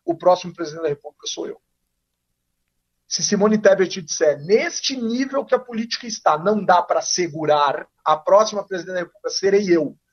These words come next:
porque eu sou uma pessoa que está pregando equilíbrio na política", e ela tá tentando fazer isso de uma maneira muito interessante, muito desafiadora. E vou dizer, mano, é muito democrático, muito bonita, né? Acho muito interessante o discurso de Simone Tebet, apesar de não concordar com algumas coisas,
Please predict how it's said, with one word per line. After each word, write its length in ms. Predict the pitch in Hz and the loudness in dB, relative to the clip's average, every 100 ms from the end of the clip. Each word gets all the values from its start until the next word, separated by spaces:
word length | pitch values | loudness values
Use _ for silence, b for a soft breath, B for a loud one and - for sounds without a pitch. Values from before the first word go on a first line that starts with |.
| _ _ | _ _
porque 240 | 175 160 214 | -10 0 2
eu 80 | |
sou 300 | 196 - 240 | 2 0 2
uma 180 | 269 247 | 2 0
pessoa 320 | 208 - 175 | -2 -4 -6
que 60 | - | -4
está 160 | - 190 | 0 0
pregando 400 | 202 165 170 180 | 0 -4 -6 -6
equilíbrio 560 | 185 180 196 302 220 | -8 -6 -4 0 0
na 100 | 165 | 0
política", 520 | - 131 226 - - | -4 -8 -10 -8 -2
e 80 | 160 | 2
ela 120 | 180 | 4
tá 140 | 151 190 | 4 2
tentando 400 | 185 151 180 165 | 0 -4 -4 -2
fazer 200 | 151 156 | -6 -6
isso 100 | 151 | -10
de 60 | |
uma 80 | 160 | -10
maneira 280 | 156 151 - _ _ _ | -4 -4 -4 _ _ _
muito 500 | 151 170 262 415 302 | -8 2 2 2 -2
interessante, 680 | 214 190 156 - 202 208 156 | 2 2 2 0 -2 -2 -6
muito 280 | 190 302 - | -6 -6 -2
desafiadora. 640 | 208 196 - 147 151 135 - _ _ | 2 4 4 2 2 0 -4 _ _
E 120 | - 427 | 2 6
vou 180 | 466 | 6
dizer, 260 | 240 196 - | 4 4 4
mano, 220 | 214 175 | 4 0
é 20 | |
muito 160 | 180 269 | -2 -4
democrático, 560 | 294 247 - 175 - 214 | -2 0 4 2 2 -6
muito 140 | 214 | -6
bonita, 580 | 220 175 247 - 160 - _ _ 180 | -6 -4 -6 0 0 0 _ _ -4
né? 80 | |
Acho 160 | 214 214 | -4 -4
muito 340 | 170 233 427 | -4 -4 -2
interessante 600 | 339 214 165 - 214 220 | 0 0 0 0 -2 -4
o 40 | - | -12
discurso 420 | - 196 208 - | -10 -8 -10 -12
de 60 | - | -10
Simone 260 | 170 165 | -6 -2
Tebet, 300 | 160 151 143 | 0 0 0
apesar 320 | 156 165 156 | -4 2 2
de 140 | 170 175 | 2 -4
não 80 | 170 | -8
concordar 480 | 175 151 139 170 | -4 -2 0 0
com 60 | 156 | 0
algumas 280 | 151 151 - | -2 -6 -10
coisas, 580 | 147 185 196 175 - | -2 2 2 0 -8